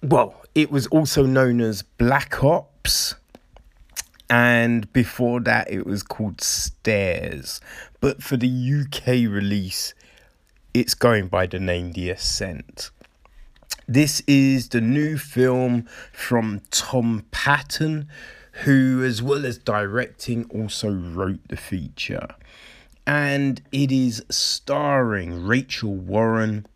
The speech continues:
Toby Osborne, Osmond even, Simon Meacock, Sophie Austin, Samantha Schnitzler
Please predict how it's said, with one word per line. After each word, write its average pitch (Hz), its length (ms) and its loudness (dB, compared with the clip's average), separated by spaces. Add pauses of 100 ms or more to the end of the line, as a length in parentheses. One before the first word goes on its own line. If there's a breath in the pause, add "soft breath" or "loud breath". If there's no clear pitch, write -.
(920)
Toby 110 600 0 (100)
Osborne, 104 880 -2 (920 soft breath)
Osmond 107 680 2
even, 101 500 -2 (420 soft breath)
Simon 123 800 2
Meacock, 104 1080 -2 (580 soft breath)
Sophie 120 680 0 (100)
Austin, 104 960 -2
Samantha 107 1000 -2 (520 soft breath)
Schnitzler 107 1600 -2